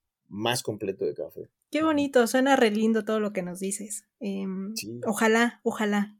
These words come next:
Speaker 2: que s-, que
Speaker 1: Seguro,
Speaker 2: pronto.
Speaker 1: ahí estoy trabajando duro con eso.
Speaker 2: Eso, venga, que pronto se, se logre concretar todo eso.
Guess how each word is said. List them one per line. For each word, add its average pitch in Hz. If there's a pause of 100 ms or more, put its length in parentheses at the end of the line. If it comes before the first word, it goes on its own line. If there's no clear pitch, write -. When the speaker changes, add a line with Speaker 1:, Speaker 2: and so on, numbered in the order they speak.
Speaker 2:
que -
s-, -
que 208
Speaker 1:
Seguro, 131
Speaker 2:
pronto. 226
Speaker 1:
ahí 107
estoy 131
trabajando 127
duro 123
con 104
eso. 107
Speaker 2:
Eso, 214
venga, 202
que 208
pronto 226
se, 196 (120)
se -
logre 214
concretar 196
todo 196
eso. 185